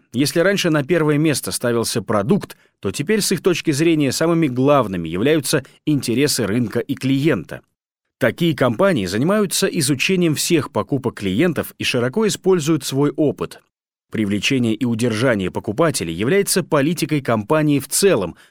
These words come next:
а не только отдела маркетинга. В таких компаниях отдел маркетинга может играть незначительную роль, поскольку все функции и процессы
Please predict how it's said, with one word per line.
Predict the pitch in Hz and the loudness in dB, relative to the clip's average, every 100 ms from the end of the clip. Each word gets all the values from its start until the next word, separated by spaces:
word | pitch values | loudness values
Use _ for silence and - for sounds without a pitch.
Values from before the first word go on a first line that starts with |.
| - | -4
а | 196 | 0
не | 196 | 0
только | 143 185 - | 2 0 2
отдела | 131 101 120 123 120 - | 0 0 0 2 2 0
маркетинга. | 127 127 - 131 95 78 71 69 _ _ _ _ _ | 0 0 0 -2 -2 -6 -8 -12 _ _ _ _ _
В | - | -2
таких | 175 240 | 0 0
компаниях | - 190 180 214 196 - | 0 0 2 2 2 2
отдел | 156 139 180 170 | 0 2 2 4
маркетинга | 147 123 208 190 104 92 | 2 2 0 0 -2 0
может | 107 196 180 151 | 2 2 0 0
играть | 131 165 - | 2 0 0
незначительную | 143 156 131 135 - 156 147 139 135 | 0 0 0 -2 -2 -2 0 2 2
роль, | 143 165 92 | 4 2 0
поскольку | - 85 123 113 110 | -4 -4 -4 -4 -6
все | - 120 | -4 -2
функции | - 156 - - | 0 -2 -2 -6
и | 98 | -2
процессы | 117 117 - 190 - 147 | -2 0 0 0 0 -2